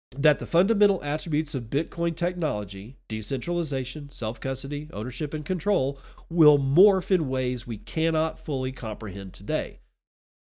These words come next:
Put another way, if you think there's no there there, perhaps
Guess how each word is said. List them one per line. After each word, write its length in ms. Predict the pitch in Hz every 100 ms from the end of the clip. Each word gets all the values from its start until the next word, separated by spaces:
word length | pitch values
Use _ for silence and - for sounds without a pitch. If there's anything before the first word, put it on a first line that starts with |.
| -
Put 120 | 170
another 300 | 135 131 104
way, 480 | 113 151 104 95 - _ _ _
if 200 | - 131
you 140 | 147 135
think 340 | - 202 202
there's 300 | 175 151 131
no 200 | 139 120
there 340 | 113 160 226 208
there, 360 | 113 73 - _ _ _ _
perhaps 680 | - 143 139 156 180 - -